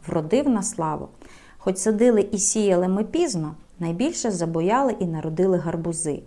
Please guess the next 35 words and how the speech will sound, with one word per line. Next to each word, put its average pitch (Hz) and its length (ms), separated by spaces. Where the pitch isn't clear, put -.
Перший 269 380
раз 208 260
вони 175 260
чомусь 185 420
не 170 160
зійшли. 160 460
Я 330 120
посіяла 185 580
знову, 254 640
але 180 220
щедріше. 165 680
Зійшли 170 460
усі, 202 480
що - 180
потім 180 320
було 170 180
шкода 180 360
виривати. 165 540
Тому 330 260
вони 185 240
росли 175 360
не 180 140
тільки 339 420
у 302 140
мене 294 280
на 262 120
городі, 233 560
а 254 100
й 320 100
і 254 60
у 247 180
сусідів. 160 600
Поряд 226 300
висіяла 170 560
чорнобривці, 180 1000